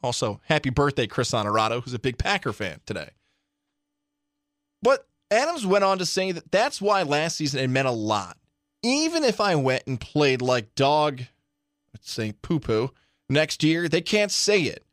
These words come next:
Because now I've already proved it that through the course of a season, I played every game and put a resume that says I do not need." You can erase all the numbers.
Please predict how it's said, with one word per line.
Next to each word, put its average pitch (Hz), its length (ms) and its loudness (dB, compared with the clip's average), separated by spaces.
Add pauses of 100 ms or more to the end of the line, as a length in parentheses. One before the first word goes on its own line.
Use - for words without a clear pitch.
(420)
Because 143 280 2
now 185 300 4
I've 156 120 2
already 185 380 2
proved 165 340 2
it 156 160 -2
that 123 160 0
through 127 140 -4
the 101 100 -6
course 190 340 0
of 233 80 -8
a 214 60 0
season, 156 500 0
I - 120 -2
played 110 240 -4
every 190 260 2
game 151 240 2
and 107 180 -4
put - 160 -2
a 156 60 2
resume 139 540 0
that 107 160 -4
says 110 280 -2 (120)
I 135 260 2
do 127 240 -2
not 120 420 0
need." 117 520 -4 (720)
You 117 80 -14
can 104 120 -6
erase 104 280 -2
all 139 160 4
the 202 80 -2
numbers. 156 540 -2